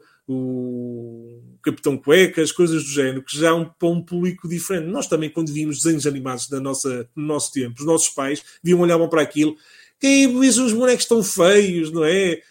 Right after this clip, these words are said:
É, não sei o quê. Agora nós olhamos para aquilo que passa na Cartoon Network e coisas do género. Ei, pá, mas o titio avô, que coisa mais esquisita, que coisa mais psicadélica. <laughs> Aliás, uma coisa que até veio antes do tempo, acho que foi uma, um desenho animado que saiu,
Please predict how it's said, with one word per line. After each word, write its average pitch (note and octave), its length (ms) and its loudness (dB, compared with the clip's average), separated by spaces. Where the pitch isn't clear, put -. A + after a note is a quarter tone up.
É, A3+ 160 4
não A#3 120 2
sei G3+ 160 -2
o - 20 -8
quê. F#3 240 -2
Agora A3 220 8
nós A#3+ 160 4
olhamos G#3+ 300 2
para G#3 120 0
aquilo G3+ 160 -10
que - 80 -20
passa G3+ 220 -2
na F#3+ 120 2
Cartoon F#3+ 400 -2
Network D#3 560 -2
e C#3+ 40 -18
coisas F#3+ 240 -2
do D3+ 60 -8
género. C#3+ 300 0
Ei, A#3 200 -2
pá, F#3 120 0
mas G3 340 -2
o G3 120 -16
titio G#3 480 2
avô, D3+ 340 0
que - 120 -16
coisa G#3 240 0
mais G3+ 220 0
esquisita, D3 640 -6
que C#3 80 -8
coisa G#3 220 -2
mais G#3+ 180 0
psicadélica. D#3 840 -4
<laughs> - 440 -6
Aliás, F3+ 380 2
uma F#3+ 160 -2
coisa F#3+ 240 -2
que G#3 80 2
até G3+ 160 4
veio F3+ 300 2
antes F#3 220 -4
do F3 120 -10
tempo, D3+ 280 -4
acho D#3 140 -6
que - 60 -18
foi D#3+ 140 -2
uma, D3+ 180 -4
um D3 120 -8
desenho E3+ 200 0
animado D3 380 -6
que - 80 -8
saiu, D3+ 440 -2